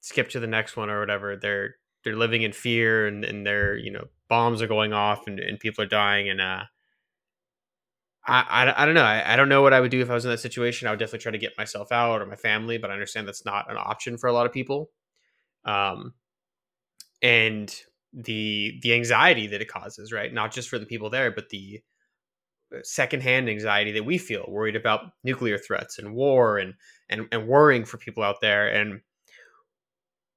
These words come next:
one thing that I will say is, even though it's, it's a fucking t-, tragedy, right? Um, there has been a lot of outpouring for it. And, and, and it does make me kind of believe in humanity again, right? Um,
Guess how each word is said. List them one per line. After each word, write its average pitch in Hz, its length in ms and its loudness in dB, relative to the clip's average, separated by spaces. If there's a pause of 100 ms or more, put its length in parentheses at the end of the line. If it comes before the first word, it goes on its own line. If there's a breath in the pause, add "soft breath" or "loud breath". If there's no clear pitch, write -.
(400)
one 170 160 6
thing 180 160 6
that 156 100 10
I 127 80 8
will 127 200 4
say 123 360 4
is, 117 260 -4
even 147 180 2
though 135 160 10
it's, - 300 4 (560 loud breath)
it's - 140 -20
a - 100 -20
fucking 113 440 -8
t-, - 100 -20 (340)
tragedy, 110 500 -4
right? 101 240 -8 (320)
Um, 95 400 -8 (340)
there 139 100 0
has 170 160 6
been 196 100 -2
a 190 40 2
lot 185 140 2
of 180 60 0
outpouring - 640 -4 (160)
for 101 220 -6
it. - 100 -8
And, 113 160 -4 (160)
and, 123 80 -8
and 120 100 -4
it 113 100 -6
does 127 220 -4
make 135 200 -6
me 123 180 -4
kind 113 220 -4
of 107 180 -6 (880)
believe 123 380 -2
in 131 80 -2
humanity 117 580 2
again, 92 320 -10 (380)
right? 104 280 2
Um, - 380 -4